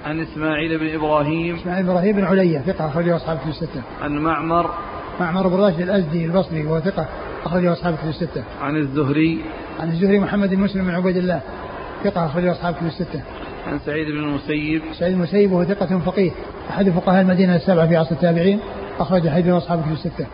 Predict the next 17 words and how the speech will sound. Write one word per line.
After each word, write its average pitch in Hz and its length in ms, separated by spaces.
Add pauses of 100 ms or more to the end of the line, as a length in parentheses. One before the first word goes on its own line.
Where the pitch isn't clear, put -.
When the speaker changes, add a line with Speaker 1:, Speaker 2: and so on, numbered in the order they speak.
(100)
Speaker 1:
عن 139 140
أبي 147 300
هريرة. 123 420 (120)
Speaker 2:
عن 185 100
أبي 196 160
هريرة 190 360
عبد 175 160
الرحمن 185 260
بن 170 120
صخر 165 200
الدوسي 170 380
رضي 165 160
الله 160 180
عنه، 202 160 (360)
أكثر 185 220
الصحابة 165 440
حديثا. 135 420